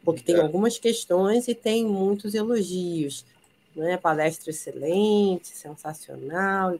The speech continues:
Speaker 1: por aí vai. Muita gente aqui se manifestando. Tem gente que tá querendo informações sobre o curso no Rio de Janeiro, ah, o, e o, também sobre o protocolo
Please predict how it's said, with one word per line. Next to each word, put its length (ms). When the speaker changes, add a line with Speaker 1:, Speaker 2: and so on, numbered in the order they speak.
Speaker 1:
por 100
aí 160
vai. 480
Muita 340
gente 380
aqui 180
se 140
manifestando. 880
Tem 180
gente 160
que 40
tá 120
querendo 280
informações 1000
sobre 280
o 80
curso 400
no 100
Rio 220
de 160
Janeiro, 760
ah, 720
o, 260
e 120
o, 160
também 240
sobre 300
o 20
protocolo 920